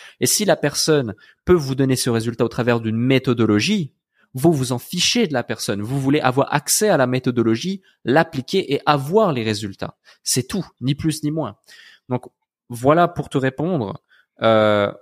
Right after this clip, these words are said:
en deux étapes. La première, se poser les bonnes questions à l'égard de ce besoin réel d'un accompagnement, d'un coaching. Et la deuxième, se poser les bonnes questions à l'égard de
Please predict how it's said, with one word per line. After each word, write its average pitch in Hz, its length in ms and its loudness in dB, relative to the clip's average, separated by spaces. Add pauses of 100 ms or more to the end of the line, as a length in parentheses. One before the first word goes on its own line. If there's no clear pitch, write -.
(140)
en 113 140 0
deux 123 200 0
étapes. 156 440 2
La 131 120 2
première, 147 440 -2
se - 140 -6
poser 139 280 2
les 139 80 2
bonnes 131 200 0
questions 131 340 -2
à 123 40 2
l'égard 120 300 2
de 117 80 -4
ce - 140 -2
besoin 110 600 0
réel 117 680 2
d'un 110 240 2
accompagnement, 113 640 -2
d'un 107 120 -4
coaching. 156 520 -4 (380)
Et 110 100 -2
la 135 160 4
deuxième, 127 600 2 (200)
se - 160 -4
poser 143 280 4
les 147 80 6
bonnes 127 180 0
questions 143 340 0
à 127 80 2
l'égard 123 480 0 (280)
de 120 400 0